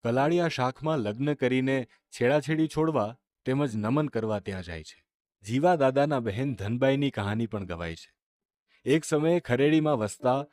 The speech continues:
કલાળિયા પરિવારના લોકો વાડા વાવવાના કામ અંગે બહાર ગયેલ હતા. તે વખતે ફળિયામાં ધનબાઈ બેન એકલા હાજર હતા.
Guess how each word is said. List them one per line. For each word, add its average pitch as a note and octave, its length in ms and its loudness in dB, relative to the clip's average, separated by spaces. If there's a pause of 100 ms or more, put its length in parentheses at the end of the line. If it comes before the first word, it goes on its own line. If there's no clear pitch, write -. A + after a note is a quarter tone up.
(200)
કલાળિયા D#3 420 4
પરિવારના C3 560 2
લોકો G#2+ 360 0
વાડા A2 320 4
વાવવાના A#2+ 500 2
કામ A2+ 300 -4
અંગે A2+ 240 0
બહાર G#2+ 280 -2
ગયેલ A2+ 260 2
હતા. A#2 240 -8 (720)
તે D3+ 100 6
વખતે F#3 300 4
ફળિયામાં D#3+ 540 2
ધનબાઈ C#3 440 2
બેન C#3 240 4
એકલા A2+ 340 -2
હાજર F2 340 -8
હતા. - 260 -20